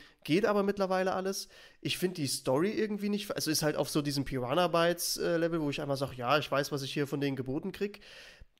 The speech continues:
Aber ich glaube, dass es diese Mischung zwischen Fantasy und Sci-Fi ist,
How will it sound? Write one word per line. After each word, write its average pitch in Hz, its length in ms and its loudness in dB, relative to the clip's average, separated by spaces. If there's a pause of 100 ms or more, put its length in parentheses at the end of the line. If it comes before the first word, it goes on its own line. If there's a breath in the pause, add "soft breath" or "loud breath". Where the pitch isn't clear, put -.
Aber 151 200 2
ich - 180 -2
glaube, 180 680 4
dass 156 160 0
es 151 140 -4
diese 151 580 2
Mischung 190 520 2
zwischen 160 420 -2
Fantasy 170 640 0
und 151 140 0
Sci-Fi 147 500 0
ist, - 520 -4